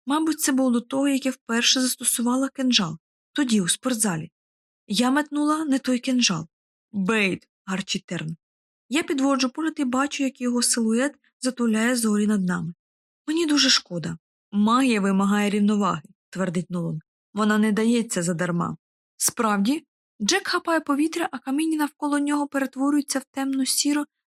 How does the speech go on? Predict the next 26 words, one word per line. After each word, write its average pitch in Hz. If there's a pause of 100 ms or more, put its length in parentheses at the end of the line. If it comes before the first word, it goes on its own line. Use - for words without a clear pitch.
(120)
на 269
брудне 262
бежеве. 175 (500)
«Ти 262
хоч 277
розумієш, 311
скільки 233
сили 277
в 247
тебе 254
під 240
ногами?» 185 (500)
Одна 359
брила 330
блідне, 233
потім 208
ще 214
одна 254
і 214
ще. - (500)
«Кседине!» 202 (520)
«Я 214
знаю». 190 (380)
Тіні 370
вириваються 311
вперед, 262